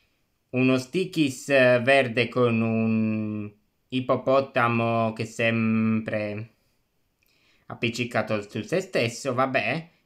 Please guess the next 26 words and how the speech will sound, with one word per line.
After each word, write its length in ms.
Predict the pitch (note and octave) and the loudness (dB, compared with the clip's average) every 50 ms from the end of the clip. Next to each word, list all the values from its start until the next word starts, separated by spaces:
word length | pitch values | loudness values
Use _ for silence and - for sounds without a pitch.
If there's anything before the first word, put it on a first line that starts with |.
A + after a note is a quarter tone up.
| _ _ _ _ | _ _ _ _
E 160 | - D#3 E3+ F3 | -4 -2 0 2
Nerone, 1000 | D#3 C#3 C3 B2+ A#2+ A#2+ A#2 A#2+ A#2 A#2 A#2+ B2 B2+ B2+ B2+ C3 C3+ B2+ - _ _ _ _ _ _ | 4 4 6 6 6 6 6 6 6 6 4 4 4 4 2 2 -2 -4 -10 _ _ _ _ _ _
quello 300 | _ - C#3 C3+ C3 B2 | _ 4 4 6 6 6
nero, 340 | A#2+ A#2+ A2+ A2+ A2+ A2+ A2+ | 6 6 6 6 6 4 4
bellissimo. 640 | A2+ C#3 B2+ A2+ G#2+ G#2 F#2+ - - A#2+ A2 G#2+ | 2 2 0 0 0 -2 -6 -8 -6 -4 -4 -2
Quel 140 | A2 A#2+ A#2+ | -2 -2 -2
personaggio 500 | A#2 D#3+ D3 - G3 G#3+ B3 - A#2+ A#2 | 0 -2 -2 0 0 0 0 0 0 -2
è 40 | G#2 | -2
bellissimo, 540 | G#2+ C3+ C3+ A2 G2 - - A2 G2+ G#2 G#2 | -2 -2 -2 -4 -6 -8 -8 -8 -6 -6 -4
Nerone. 400 | G#2 G#2 G2+ G2+ G2 G2 G2+ G2+ | -2 -2 -2 -2 -2 -2 -4 -4
Sembra 300 | - D#3 D3+ C#3 C3 B2 | -4 -4 -4 -2 -2 -4
un 80 | A#2 | -2
personaggio 580 | A2+ B2+ A#2 - - C#3 D3 E3 - C#3+ C#3 B2+ | -2 -4 -6 -4 -4 -4 -2 -2 -4 -4 -6 -6
cattivo, 720 | - B2 A#2 - - - G2+ F#2+ G#2+ A#2 G#2+ F#2+ - - _ _ _ _ _ | -6 -6 -8 -10 -12 -16 -14 -14 -14 -14 -14 -16 -16 -18 _ _ _ _ _
Nerone. 760 | - A#2+ A#2 A2 G#2 G2+ G2+ G2 G2+ G2 G2+ G#2 G#2 G2+ - _ _ _ _ _ _ _ - - - - - - - - - - - - - - - - - - - - - - - | -12 -6 -4 -2 -2 0 -2 -2 -4 -4 -2 -4 -4 -4 -8 _ _ _ _ _ _ _ -20 -20 -16 -16 -16 -16 -18 -20 -16 -14 -12 -10 -8 -10 -10 -10 -10 -10 -10 -10 -8 -8 -4
Vi 100 | B2+ C#3 | 0 0
ricordate 580 | D3+ D3 D3+ D#3+ D#3+ - - - - - C#3 B2+ | 2 2 4 4 6 6 8 6 6 6 4 4
la 160 | A#2+ A#2 A2+ | 4 4 4
recensione 760 | A#2 A#2+ A#2 A#2 - B2 A2+ A2 - - - B2+ B2+ B2 A#2+ | 4 4 2 0 0 0 0 -2 -2 -2 2 4 4 4 4
degli 240 | A2+ A2+ A2+ A2 A2 | 2 0 0 2 2
Amici 380 | A2 A2 A2+ A2+ - - A2+ - | 2 2 2 0 -2 -2 -2 0
Cagnolini? 840 | - A2+ A2 A2 A#2 B2 B2 A#2+ G#2+ G#2 G2 G2 G2 F2+ - - _ _ _ _ _ _ _ | 2 2 2 4 2 2 2 0 0 -2 -4 -6 -8 -10 -12 -14 _ _ _ _ _ _ _
Questa 300 | - - C#3 C3+ - D#3 | -4 -2 -2 2 2 2
serie 260 | D3 - A3+ F#3+ C#3 B2 | 2 4 2 2 2 2
è 40 | |
bellissima, 840 | A2+ A#2 A2+ A2 G#2+ A2 A2 A2 - - A#2+ A2 G#2 G2+ G2 G2 - | 2 2 2 2 0 0 -2 -4 -6 -8 -8 -4 -2 -2 -2 -4 -6